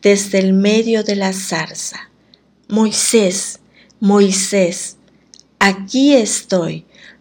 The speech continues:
respondió él. Y la última lectura se encuentra en el libro de Hebreos trece, versículo ocho. Jesucristo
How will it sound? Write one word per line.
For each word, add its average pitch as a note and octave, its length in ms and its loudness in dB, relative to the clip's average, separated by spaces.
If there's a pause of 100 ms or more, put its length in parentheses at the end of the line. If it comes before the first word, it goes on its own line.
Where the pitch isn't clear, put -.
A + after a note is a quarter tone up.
respondió F#3 1040 0 (140)
él. D3+ 360 -6 (1500)
Y C4 200 4
la B3 220 8
última D#4 500 4
lectura G3+ 680 2
se - 220 -2
encuentra F#3+ 840 2 (380)
en A#3+ 140 6
el A#3 120 6
libro C#4 320 6
de G#3+ 180 4
Hebreos F#3+ 680 4
trece, B3 460 0
versículo F#3+ 840 -4
ocho. - 420 -10 (640)
Jesucristo A#3+ 1300 0